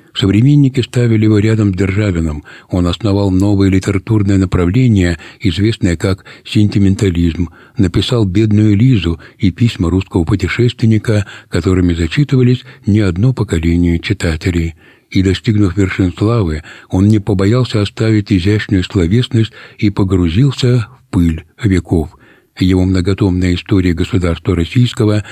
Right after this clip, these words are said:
сначала вызвала ожесточённые споры, а впоследствии легла в основу всей нашей исторической науки.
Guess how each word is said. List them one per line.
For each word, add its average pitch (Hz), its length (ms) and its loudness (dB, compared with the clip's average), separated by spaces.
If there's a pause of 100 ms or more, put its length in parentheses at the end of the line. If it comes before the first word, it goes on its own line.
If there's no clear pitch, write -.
(200)
сначала 104 520 0
вызвала 104 460 2
ожесточённые 107 680 0
споры, 101 560 -2 (220)
а 90 140 -4
впоследствии 123 640 -2
легла 95 320 2
в 98 60 0
основу 131 580 2 (260)
всей 135 300 2
нашей 117 480 2 (140)
исторической 101 800 0
науки. 80 600 -4